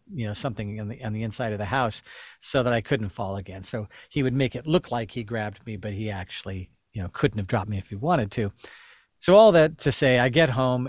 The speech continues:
and I take off my shirt, and my wife looks, and she sees just, I am black. I am just bruised and just horrible, just bruises and bruises. And, uh, what was apparently a broken rib. And she said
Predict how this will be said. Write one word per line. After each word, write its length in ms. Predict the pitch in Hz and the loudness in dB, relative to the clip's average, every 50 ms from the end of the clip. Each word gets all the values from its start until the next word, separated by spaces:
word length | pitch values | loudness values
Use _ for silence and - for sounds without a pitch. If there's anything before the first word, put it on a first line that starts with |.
| - - | -8 -8
and 320 | - 123 123 120 117 117 113 | -6 -4 -2 -2 -2 -2 -4
I 80 | 110 | -4
take 260 | 110 - - 160 - - | -4 -2 -2 -2 0 0
off 180 | 139 127 - | -2 -2 -2
my 140 | 131 120 113 | -2 -4 -4
shirt, 280 | - - 135 120 123 - | -2 -2 -2 -2 -2 -2
and 120 | 127 113 | -2 -2
my 140 | 113 113 113 | -2 0 0
wife 380 | 117 131 143 147 131 - - | 2 2 2 0 0 -2 -4
looks, 280 | 139 135 127 - - - | -4 -4 -4 -4 -6 -10
and 100 | 110 92 | -12 -12
she 200 | - - 151 143 | -12 -10 -10 -10
sees 320 | 113 - 127 110 101 92 | -8 -6 -6 -6 -6 -6
just, 400 | - - - 120 101 - - _ _ _ _ _ _ _ - | -6 -6 -6 -6 -6 -6 -14 _ _ _ _ _ _ _ -8
I 120 | 143 151 143 | -4 -2 -2
am 260 | 127 113 110 104 101 | -2 -4 -6 -6 -6
black. 580 | 113 107 104 107 104 101 98 - - - - _ _ _ _ _ _ _ - | -6 -6 -4 -4 -6 -6 -8 -12 -16 -18 -20 _ _ _ _ _ _ _ -4
I 60 | 143 | -2
am 180 | 143 135 123 117 | -2 -2 -2 -2
just 220 | 107 123 - - | -4 -4 -6 -6
bruised 640 | 131 117 107 135 147 160 160 160 160 156 151 - - | -8 -4 0 4 6 6 8 8 6 6 4 2 0
and 280 | 127 107 107 110 107 104 - _ _ - | -2 -4 -4 -4 -6 -8 -12 _ _ -2
just 300 | 175 165 131 - - 165 | -2 -2 -2 -2 -6 -8
horrible, 800 | 143 - - - - 165 165 160 139 120 107 113 107 107 107 107 | -10 -10 -8 0 4 6 8 8 8 6 4 2 0 0 -2 -2
just 180 | 104 123 110 107 | -4 -4 -4 -2
bruises 560 | 120 131 143 156 156 151 123 117 113 101 101 | 0 4 6 6 6 6 4 2 -2 -2 -4
and 100 | 101 107 | -4 -2
bruises. 440 | 117 123 127 127 113 107 107 165 - - - - - - - - _ - | 0 0 0 0 0 0 -2 -2 -2 -4 -10 -18 -20 -20 -20 -18 _ -6
And, 360 | 131 117 110 110 110 110 120 | -4 -4 -2 -2 -4 -4 -4
uh, 220 | - 120 117 117 117 | -4 -2 -2 -2 -2
what 360 | 117 117 117 117 123 127 131 127 | -2 -4 -6 -6 -6 -6 -4 -2
was 160 | 131 127 117 | -2 -2 -2
apparently 460 | 113 - - 135 135 123 117 113 117 110 | -2 0 2 2 2 2 2 0 0 0
a 40 | |
broken 400 | 107 104 131 123 117 - 123 113 | 0 2 2 2 2 2 -2 -2
rib. 240 | 113 127 131 117 101 | 0 2 2 2 0
And 100 | 110 113 | -2 -4
she 140 | - - 151 | -4 -4 -4
said 200 | - - 120 104 | -4 -4 -6 -8